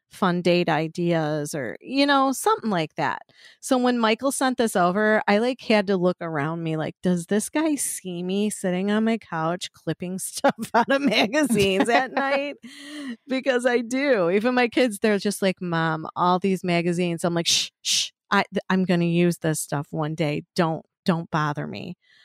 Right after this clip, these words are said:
Speaker 1: Um, so Michael c-, found this article, and it says, "Every single person should make a sexual vision board to keep passion alive during quarantine."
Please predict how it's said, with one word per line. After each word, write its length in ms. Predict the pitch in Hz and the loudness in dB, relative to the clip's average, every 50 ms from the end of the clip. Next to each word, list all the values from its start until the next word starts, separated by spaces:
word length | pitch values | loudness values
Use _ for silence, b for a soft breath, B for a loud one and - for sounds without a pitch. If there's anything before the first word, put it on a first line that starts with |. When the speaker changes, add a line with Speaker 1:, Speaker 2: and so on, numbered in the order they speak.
| b b b b b b b | b b b b b b b
Speaker 1:
Um, 520 | 202 185 175 170 170 160 160 156 156 156 170 _ _ _ _ _ _ _ | 2 4 4 6 4 4 2 0 -2 -4 -8 _ _ _ _ _ _ _
so 240 | - - - 247 233 220 | -4 0 2 2 4 4
Michael 580 | 220 214 208 208 214 - 269 262 262 277 302 262 - | 4 4 4 4 4 4 4 4 4 4 2 -2 -6
c-, 260 | - _ _ - 214 | -18 _ _ -18 -18
found 440 | - - - 220 190 196 202 208 208 | -8 -2 0 2 4 4 4 4 2
this 160 | 208 214 - - - | 2 0 0 -2 0
article, 680 | 180 175 175 170 170 - 190 156 151 156 160 175 - - | 0 0 0 0 -2 -2 -2 -2 0 0 -2 -2 -4 -2
and 100 | 202 196 | 0 0
it 100 | 196 190 | 0 2
says, 220 | - 208 196 190 190 - | 2 2 2 0 0 0
"Every 320 | - 202 202 214 269 285 285 | 0 2 2 4 2 2 2
single 320 | - - 294 294 320 330 311 | 0 0 0 2 2 0 0
person 500 | - - 220 196 - - 202 196 202 202 | 2 2 0 0 0 -2 -4 -4 -4 -4
should 260 | - - 196 180 170 | -4 -4 -4 -2 -2
make 220 | 180 175 175 - - | -2 -2 -2 -4 -4
a 60 | - 175 | -6 -6
sexual 540 | - - - 180 170 - - - 247 247 | -4 -2 0 0 0 0 0 0 0 2
vision 360 | 208 190 190 185 180 190 180 180 | 2 2 2 2 2 0 0 0
board 380 | - 180 175 175 175 175 175 - | 0 0 2 2 2 2 0 -2
to 120 | - 214 | -4 -4
keep 300 | 185 - - 208 190 - - | -4 -4 -2 -2 -2 -2 -2
passion 400 | - - 185 170 180 - - 202 208 | -2 0 0 0 0 0 -2 0 0
alive 400 | 202 196 175 160 151 156 160 165 | 2 2 2 2 2 2 0 -2
during 260 | - 160 156 160 165 | -4 -4 -4 -4 -4
quarantine." 800 | - - 311 320 349 359 320 262 214 - - 151 113 92 78 92 | -4 0 2 2 4 4 4 2 0 0 -4 -6 -6 -8 -10 -14